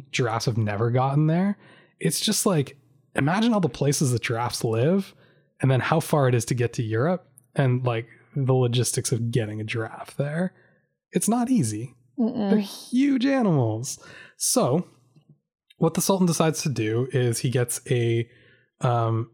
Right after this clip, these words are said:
Speaker 1: relatively young giraffe and he sends it along with three dairy cows to provide milk <laughs> because it hadn't been completely weaned yet. Um,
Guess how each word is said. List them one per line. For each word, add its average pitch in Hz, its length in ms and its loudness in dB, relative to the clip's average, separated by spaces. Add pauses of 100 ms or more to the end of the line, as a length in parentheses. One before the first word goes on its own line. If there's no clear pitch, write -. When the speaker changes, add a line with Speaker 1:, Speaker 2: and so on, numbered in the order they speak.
Speaker 1:
relatively 135 800 2
young 120 320 0
giraffe 110 600 -2
and 120 120 0
he 123 100 0
sends 147 380 0
it 113 240 -2
along 120 480 2
with 113 320 0 (600)
three 143 460 2
dairy 131 400 2
cows 107 800 -2 (380)
to 139 100 2
provide 123 420 2
milk 117 460 0 (300)
<laughs> - 180 -16
because 139 240 0
it 135 100 2
hadn't 135 240 2
been 123 160 0
completely 127 520 0
weaned 147 340 2
yet. 107 300 -4 (640)
Um, 123 400 2